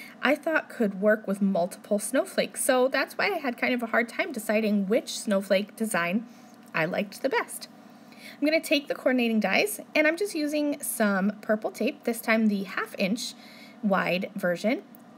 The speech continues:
to tape the dies in place over my images. Now remember that this purple tape is pressure activated, so you wanna just give that a little press before running it through your die cutting machine. Now I have the Gina K Designs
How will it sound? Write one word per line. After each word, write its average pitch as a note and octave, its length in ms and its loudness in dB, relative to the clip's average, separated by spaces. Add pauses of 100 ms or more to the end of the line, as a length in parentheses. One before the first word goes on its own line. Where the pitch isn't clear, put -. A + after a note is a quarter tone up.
(140)
to - 160 -2
tape F4 340 -2
the E4+ 60 -6
dies G3 560 -2
in F3 240 -4
place - 480 -4 (120)
over C4 560 2
my G3 200 2
images. - 540 -6 (460)
Now A3+ 140 8
remember A#3+ 480 4
that B3 160 -2
this A#3+ 160 -2
purple A3 320 0
tape C#4+ 420 -2
is G3+ 340 0 (120)
pressure B3 460 0
activated, D4+ 560 -2 (400)
so - 120 -2
you D4 160 2
wanna C#4 220 2
just C#4+ 180 -4
give C#4 200 2
that A#3+ 200 0
a A#3+ 80 0
little F#4+ 380 0
press A3+ 540 0 (120)
before A3+ 300 2
running G3+ 240 0
it F#3+ 100 -4
through G#3 180 -2
your G#3 100 2
die F3+ 160 -2
cutting F#3 300 -6
machine. - 340 -8 (1300)
Now A#3+ 120 6
I B3+ 60 6
have C4+ 220 0
the B3+ 80 4
Gina C4+ 240 0
K E4 180 -2
Designs A3+ 540 0